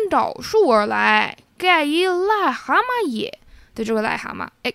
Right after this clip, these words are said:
可就是我们货真价实活蹦乱跳的动物，而不是月亮咯。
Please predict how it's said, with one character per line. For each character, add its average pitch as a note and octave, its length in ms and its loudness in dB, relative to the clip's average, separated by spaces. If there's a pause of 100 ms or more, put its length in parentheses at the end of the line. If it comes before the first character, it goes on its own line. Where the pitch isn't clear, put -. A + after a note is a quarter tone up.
可 G#3+ 240 -6
就 A#3 100 -2
是 B3 160 -2
我 A#3 80 -2
们 G#3 140 -4
货 B3 320 0
真 A#3 320 0
价 A3 280 -4
实 G#3+ 240 -8
活 G#3 380 -2
蹦 A3+ 300 -2
乱 A#3 200 -4
跳 A3 160 -8
的 G#3+ 80 -6
动 G#3 240 -4
物， G#3 240 -4 (380)
而 A#3+ 180 4 (180)
不 G#3 280 -2
是 A3+ 380 -4
月 G#3+ 260 0
亮 A3 260 -2
咯。 G#3 320 -2